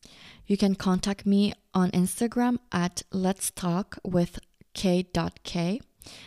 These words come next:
I'll be happy to listen to you, to listen to your story. To end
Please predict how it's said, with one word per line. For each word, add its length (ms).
I'll 160
be 160
happy 760
to 180
listen 360
to 120
you, 240
to 160
listen 320
to 120
your 100
story. 560
To 180
end 240